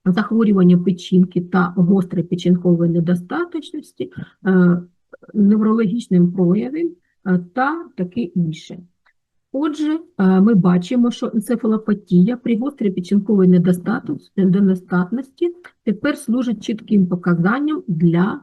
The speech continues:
трансплантації печінки. І за відсутності цієї енцефалопатії пропонуються такі критерії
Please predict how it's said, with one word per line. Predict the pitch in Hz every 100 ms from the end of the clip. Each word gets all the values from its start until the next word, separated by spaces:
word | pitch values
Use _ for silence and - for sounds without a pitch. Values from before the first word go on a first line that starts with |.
| -
трансплантації | 180 175 170 170 180 196 202 - 214
печінки. | - 214 - - 208 185 - - _ _ _ - _ _ -
І | 277 330 -
за | 190 214 208
відсутності | 214 - 320 359 359 - 302
цієї | - 330
енцефалопатії | 330 311 - 302 294 302 - 294 294 294 -
пропонуються | 220 220 233 240 269 233 190 - 180
такі | 190 180 190
критерії | 175 185 175 175 170 185 185